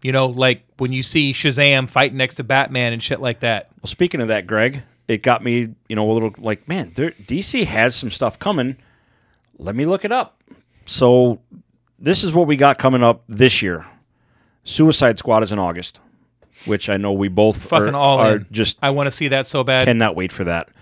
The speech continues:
Speaker 2: Then next year is the year of D C because we have Flash, we have Aquaman two, which they called the Lost,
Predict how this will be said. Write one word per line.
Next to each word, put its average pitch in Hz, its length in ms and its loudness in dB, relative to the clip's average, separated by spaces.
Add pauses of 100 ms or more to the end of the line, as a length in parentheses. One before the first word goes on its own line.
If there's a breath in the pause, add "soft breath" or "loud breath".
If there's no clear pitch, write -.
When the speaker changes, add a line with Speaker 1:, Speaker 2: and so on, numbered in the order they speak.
(1160 loud breath)
Speaker 2:
Then 175 500 6 (320 loud breath)
next 147 420 2
year 120 220 6
is 110 180 -2
the 110 100 -2
year 110 200 4
of 98 100 0
D 101 160 -2
C 85 340 -8 (460 loud breath)
because 104 400 0
we 110 100 0
have 101 180 0
Flash, 113 580 0 (640)
we 101 100 -4
have 95 100 0
Aquaman 107 500 -2
two, 135 360 2 (760)
which - 280 -6
they 110 140 -2
called 104 300 -2
the 101 100 -2
Lost, 101 560 -2